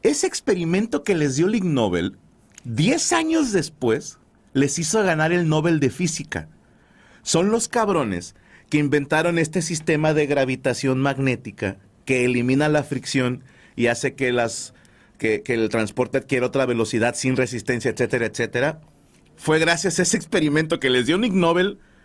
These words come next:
Después dijeron, "Oye, esto sirve". Y después ganan el Nobel de la Física, ¿ok? De Física, perdónenme. Ahí va.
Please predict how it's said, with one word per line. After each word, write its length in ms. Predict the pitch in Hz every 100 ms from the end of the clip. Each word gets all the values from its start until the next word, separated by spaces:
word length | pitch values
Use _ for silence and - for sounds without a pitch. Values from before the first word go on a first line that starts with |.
| _ _ _ _ _
Después 400 | 127 139 143 160
dijeron, 340 | 156 151 160 151
"Oye, 140 | 160
esto 220 | 175 -
sirve". 460 | - 220 226 202 196 _ _ _ _ _ _ _ _
Y 100 | 175
después 320 | 165 156 185 180
ganan 220 | 185 185
el 100 | 147
Nobel 220 | 170 147
de 80 | 120
la 100 | 101
Física, 440 | 131 110 - - -
¿ok? 160 | 104 143
De 180 | 131 127
Física, 360 | 143 113 95
perdónenme. 500 | 101 110 104 82 69 - - _ - _ - - _ _ _ _ -
Ahí 160 | 143 190
va. 240 | 123 -